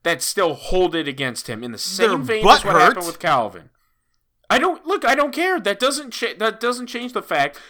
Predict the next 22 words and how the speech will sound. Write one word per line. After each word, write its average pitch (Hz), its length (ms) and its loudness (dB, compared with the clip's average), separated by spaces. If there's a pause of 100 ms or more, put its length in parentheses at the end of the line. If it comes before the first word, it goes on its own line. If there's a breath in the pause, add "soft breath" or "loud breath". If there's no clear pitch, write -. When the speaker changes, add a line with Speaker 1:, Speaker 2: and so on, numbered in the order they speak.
Speaker 1:
that 160 120 -4
because 156 360 -8
he 240 80 -10
didn't 202 260 -6
bring 170 220 -4
the 165 80 -10
city 147 340 -6
anything, 123 420 -10 (280 soft breath)
it 226 140 0
hurts 147 260 -4
his 190 120 -10
legacy. 214 520 -4 (180 soft breath)
Randy 190 320 0
Moss 196 360 0 (200 soft breath)
is 233 220 -2
not 196 240 2
the 202 80 -8
case. 196 400 -4 (160 soft breath)
You 220 240 0
have 220 260 0 (140)
everybody 160 720 0
of 143 280 0